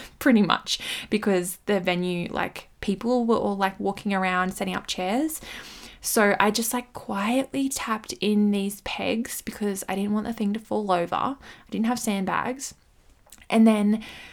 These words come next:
went away and did the reception and everything like that. And then we had to move the ceremony piece to the reception. So Tom came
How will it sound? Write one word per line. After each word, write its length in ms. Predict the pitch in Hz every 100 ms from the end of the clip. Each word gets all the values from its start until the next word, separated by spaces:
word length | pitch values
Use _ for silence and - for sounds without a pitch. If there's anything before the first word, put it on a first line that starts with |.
| - -
went 260 | 214 220
away 460 | 277 254 208 202 208
and 240 | - 190
did 400 | 185 196 185 -
the 80 | 214
reception 580 | 226 233 - - - 208
and 180 | 196 196
everything 400 | 190 190 202 190
like 260 | 180 180
that. 380 | - 160 302 302 - - -
And 140 | - 220
then 100 | 226
we 100 | 254
had 180 | 262 -
to 100 | 262
move 400 | 220 214 233 233
the 80 |
ceremony 720 | 262 - 202 202 196 196 190 -
piece 440 | - 180 208 226 - -
to 340 | - 214 214
the 100 | 208
reception. 540 | 180 175 - - - 190
So 220 | - 190
Tom 420 | - - 240 277
came 380 | - 208 202